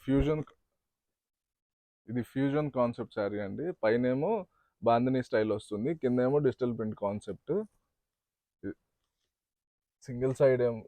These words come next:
సింగిల్ సైడ్ పెద్ద బోర్డర్ వస్తుంది, ఇంకో సైడ్ ఏమో నిజాం బోర్డర్ వస్తుంది.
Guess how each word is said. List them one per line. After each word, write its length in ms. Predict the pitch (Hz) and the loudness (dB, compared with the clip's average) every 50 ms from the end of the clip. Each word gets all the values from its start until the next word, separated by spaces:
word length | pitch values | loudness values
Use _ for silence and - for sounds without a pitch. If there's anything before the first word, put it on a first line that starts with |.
| - - - | -12 -10 -8
సింగిల్ 240 | 127 127 135 135 - - | -6 -4 -4 -4 -2 -2
సైడ్ 200 | 127 123 127 151 196 202 202 147 | -2 -2 0 -2 -2 0 2 2
పెద్ద 140 | 127 123 127 123 | 2 2 2 2
బోర్డర్ 260 | 123 123 120 117 117 113 | 4 2 2 2 0 -2
వస్తుంది, 320 | 113 - - 120 123 139 175 202 196 | -4 -6 -8 -8 -6 -4 -2 -2 -2
ఇంకో 180 | 160 127 135 131 123 - | -2 -2 0 -2 0 2
సైడ్ 160 | 127 120 117 123 123 | 2 2 2 2 0
ఏమో 140 | 135 165 190 175 | -2 -2 -2 0
నిజాం 220 | 139 123 131 131 131 123 | 0 2 2 0 2 2
బోర్డర్ 220 | 120 110 92 101 98 101 | 2 2 2 0 -4 -6
వస్తుంది. 360 | - - 98 98 95 117 | -6 -12 -16 -12 -10 -10